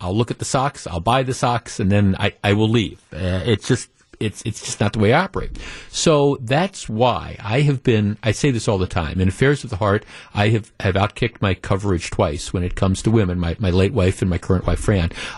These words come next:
Um, both, both Sue and Fran, they, they like to shop. A-, and so it, it was fun. And, and actually,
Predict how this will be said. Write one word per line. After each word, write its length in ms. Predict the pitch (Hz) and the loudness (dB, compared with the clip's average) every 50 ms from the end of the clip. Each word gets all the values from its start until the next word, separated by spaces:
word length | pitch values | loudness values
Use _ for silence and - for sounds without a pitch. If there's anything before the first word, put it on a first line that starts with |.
| - - | -2 0
Um, 480 | 117 107 107 107 110 113 - 113 113 - _ _ - | 2 2 2 2 0 -4 -6 -12 -14 -14 _ _ 0
both, 320 | - 160 185 196 170 - - _ - 123 113 _ | 2 4 4 4 2 0 -12 _ -20 -20 -14 _
both 200 | - 123 113 - | 2 2 2 2
Sue 200 | - - 180 190 | 0 2 2 2
and 100 | 190 143 | 2 2
Fran, 320 | - - 117 110 107 104 101 - - - _ _ _ | 0 0 2 2 2 0 -2 -4 -14 -20 _ _ _
they, 260 | - 131 131 131 139 _ | 0 0 0 0 -2 _
they 280 | - 143 120 - 135 165 | -14 -16 -4 -2 0 0
like 260 | 196 170 143 123 - - | 0 0 -2 -2 -4 -6
to 80 | 135 | -8
shop. 380 | - - 170 180 202 - - - - _ _ _ _ _ _ _ _ _ - | -6 -4 -4 -4 -4 -6 -10 -16 -20 _ _ _ _ _ _ _ _ _ -2
A-, 160 | - 135 139 160 | 0 0 2 2
and 140 | 135 127 | 2 0
so 580 | - - - 147 131 127 123 127 123 127 120 - - - - _ _ - | 2 2 4 4 4 6 4 4 4 2 2 0 -4 -20 -20 _ _ -2
it, 180 | - 143 143 - | 0 0 0 2
it 40 | 156 | 2
was 160 | 135 135 - | 2 2 2
fun. 140 | - - - | 2 -2 0
And, 160 | 151 123 143 | 0 -2 -2
and 100 | 135 139 | 0 0
actually, 480 | 139 175 208 - - - 139 107 98 - | 0 0 -2 -4 -6 -4 -4 -4 -4 -6